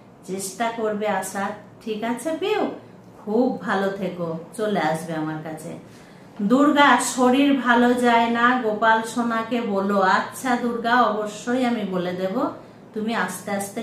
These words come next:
ঠিক হয়ে যাবে। মেয়েদের ঋতু হলে সিঁদুর পরা যায়, আশীর্বাদ করবেন। অবশ্যই আশীর্বাদ করলাম, কোনো চিন্তা নেই, ভয় করো না, সাবধানে থেকো।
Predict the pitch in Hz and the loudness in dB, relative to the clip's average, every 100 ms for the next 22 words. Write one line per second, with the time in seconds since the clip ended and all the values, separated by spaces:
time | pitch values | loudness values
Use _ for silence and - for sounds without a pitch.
0 | - 208 - 170 156 156 151 160 160 - | -8 -8 -6 -4 -4 -4 -6 -8 -10 -16
1 | - - - 202 226 269 285 285 294 247 | -20 -20 -8 0 4 6 4 4 4 4
2 | 254 277 277 269 262 262 277 - 247 240 | 2 2 4 4 4 2 0 0 2 4
3 | 247 247 247 233 233 214 220 226 277 220 | 2 2 2 2 2 2 2 2 4 2
4 | 190 226 220 214 208 202 190 180 180 185 | 0 -4 -2 0 0 -2 -4 -2 -2 -2
5 | 185 220 220 - 240 233 214 214 214 214 | -2 -2 -4 -6 -4 -2 -2 -2 -4 -2
6 | 214 208 214 214 220 240 240 190 196 196 | -4 -4 -4 -2 0 0 -2 -4 -4 -6
7 | 208 196 190 196 202 220 240 185 175 180 | -6 -6 -4 -2 -2 -4 -4 -2 -4 -4
8 | 196 202 208 247 277 - - - - 202 | -6 -4 -2 -4 -6 -12 -20 -20 -10 -2
9 | 175 - 180 170 165 170 156 - | -2 -2 -6 -6 -6 -6 -8 -8